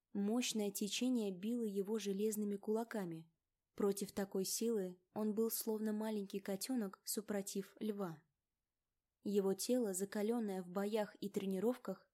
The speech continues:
кувыркалось, натыкалось на камни, теряло ориентацию.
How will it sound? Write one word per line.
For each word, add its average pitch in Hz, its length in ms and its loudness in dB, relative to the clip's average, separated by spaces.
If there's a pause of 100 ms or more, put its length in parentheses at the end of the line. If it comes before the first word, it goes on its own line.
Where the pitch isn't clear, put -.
кувыркалось, 220 840 -2 (440)
натыкалось 220 680 2
на 233 140 0
камни, 170 500 -4 (220)
теряло 226 500 4
ориентацию. 214 960 -2